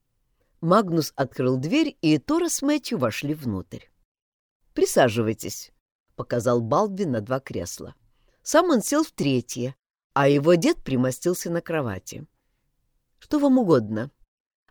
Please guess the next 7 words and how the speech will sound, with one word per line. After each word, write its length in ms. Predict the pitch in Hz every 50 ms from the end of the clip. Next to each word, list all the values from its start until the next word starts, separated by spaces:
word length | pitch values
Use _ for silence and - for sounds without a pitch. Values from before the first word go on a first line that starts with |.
| _
осведомился 800 | - 120 - - 135 117 110 120 120 123 117 110 110 - - 127
он, 220 | 135 180 233 262 247
положив 520 | - 175 143 147 147 151 139 240 254 185
на 160 | 156 131 117
стол 360 | 117 - - - 208 214 233 196
мускулистые 760 | 156 131 123 123 - - 165 143 139 143 - - - 160 147
руки. 420 | 120 104 92 87 - - - -